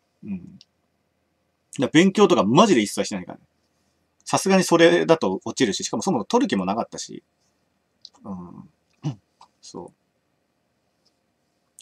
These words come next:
う。そういう流れで一回落ちてます。はい。でもそれって、でも、落ちたうち入んないじゃん。だって、そもそも勉強ゼロは無理だから。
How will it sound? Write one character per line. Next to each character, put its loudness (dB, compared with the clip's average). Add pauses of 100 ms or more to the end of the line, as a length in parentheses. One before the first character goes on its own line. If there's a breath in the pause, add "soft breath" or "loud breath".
う。 -6
そ 4
う 8
い 6
う 2
流 4
れ 4
で -2
一 -8
回 -6
落 -12
ち -14
て -20
ま -20
す。 -20 (120)
は -20
い。 -20 (1120)
で -2
も 0
そ 2
れ 2
っ -6
て、 0
で 0
も、 -6
落 4
ち -6
た 4
う 2
ち -6
入 -2
ん -2
な -4
い -12
じ -18
ゃ -20
ん。 -16
だ -10
っ -12
て、 -10 (340 soft breath)
そ -2
も 0
そ 0
も -8
勉 2
強 4
ゼ 4
ロ 4
は 0
無 -2
理 -2
だ -6
か -14
ら。 -16